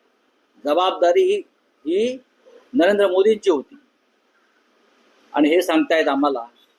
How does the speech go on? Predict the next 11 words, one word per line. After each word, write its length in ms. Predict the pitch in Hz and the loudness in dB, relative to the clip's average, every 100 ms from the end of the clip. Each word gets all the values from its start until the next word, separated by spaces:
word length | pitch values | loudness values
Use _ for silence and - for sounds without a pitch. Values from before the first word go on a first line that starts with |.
| _ _ _ _ _ _ | _ _ _ _ _ _
की 60 | 147 | -2
आज 240 | 151 147 | 0 0
जर 120 | 160 156 | 0 0
माननीय 380 | 143 151 156 156 | 0 0 0 -2
शिवसेना 440 | - 143 - 151 | -4 -8 -2 -2
प्रमुख 340 | 143 139 139 135 | -2 -2 -2 -4
असते, 240 | - 156 | -4 -4
आज 200 | 143 170 | -2 -2
शिवसेना 420 | - 165 - 170 | -2 -4 0 0
प्रमुख 300 | 160 165 165 | 0 -2 0
असते, 420 | 160 156 208 254 | -2 -2 0 0